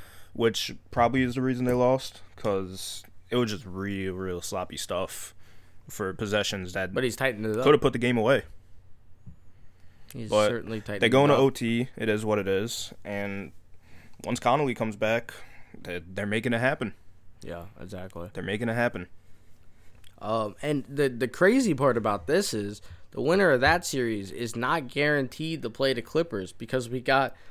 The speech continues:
Speaker 2: the young absolute phenom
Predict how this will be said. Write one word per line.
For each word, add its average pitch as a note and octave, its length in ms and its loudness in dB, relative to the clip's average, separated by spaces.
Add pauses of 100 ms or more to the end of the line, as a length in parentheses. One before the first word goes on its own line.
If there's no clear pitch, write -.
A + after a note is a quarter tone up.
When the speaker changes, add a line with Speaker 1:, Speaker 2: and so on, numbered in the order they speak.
(380)
Speaker 2:
the C3+ 120 4
young C#3 560 6 (400)
absolute D3+ 680 4
phenom B2 760 2